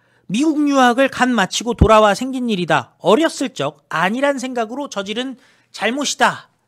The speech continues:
이후 반성하면서 살아왔다. 변명하고 싶은 생각은 없다."라고 얘기했는데요. 알고 봤더니 이천십일 년 어린 시절이라고 주장을 했는데 사실은 이천십 년에 미국에서 귀국한 이후에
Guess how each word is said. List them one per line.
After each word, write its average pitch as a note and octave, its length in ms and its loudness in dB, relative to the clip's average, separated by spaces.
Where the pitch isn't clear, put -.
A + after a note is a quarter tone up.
이후 B3+ 260 -2
반성하면서 A3 720 -2
살아왔다. G#3 480 -2
변명하고 A3+ 680 -2
싶은 - 240 -12
생각은 G#3 400 -2
없다."라고 C#4 600 0
얘기했는데요. F#3+ 880 -6
알고 E4+ 420 2
봤더니 F3+ 800 -2
이천십일 D4+ 720 -2
년 E3 220 -2
어린 C4 360 0
시절이라고 A3 580 -2
주장을 G3 380 -2
했는데 G#3 640 -2
사실은 G#3 680 -2
이천십 B3+ 600 -6
년에 G3+ 560 -2
미국에서 B3+ 720 -4
귀국한 A#3 520 -4
이후에 D#3+ 500 -4